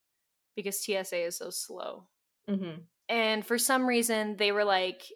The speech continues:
Speaker 1: Gavin's bag is techwear, so it has a bunch of buckles on it. And they're like, "Mm, push it back." So we had to wait for him to fucking get his bag.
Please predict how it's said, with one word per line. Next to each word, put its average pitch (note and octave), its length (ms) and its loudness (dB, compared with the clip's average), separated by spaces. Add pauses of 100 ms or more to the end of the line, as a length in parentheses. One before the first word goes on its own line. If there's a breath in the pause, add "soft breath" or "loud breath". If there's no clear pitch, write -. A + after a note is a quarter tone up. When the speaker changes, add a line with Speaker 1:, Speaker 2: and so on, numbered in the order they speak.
(260)
Speaker 1:
Gavin's A#3 380 8
bag F#3+ 360 6
is F#3 160 -2
techwear, F#3+ 440 -2
so G3 120 -4
it F#3+ 40 -2
has F3+ 140 -6
a F3 40 -12
bunch F#3+ 180 -10
of - 80 -14
buckles F#3+ 320 -6
on G3+ 160 0
it. A3 140 2
And F#3+ 80 -8
they're G3+ 80 -4
like, G3 180 0 (120)
"Mm, D#4+ 220 2 (140)
push C4 200 10
it - 80 0
back." - 260 2
So - 120 -2
we - 20 4
had A#3+ 60 4
to A3+ 60 6
wait G3+ 280 2
for A3+ 80 -4
him F#3 300 -2
to F3 60 -10
fucking G3 320 -2
get F#3+ 120 2
his F#3+ 180 -2
bag. F#3 480 8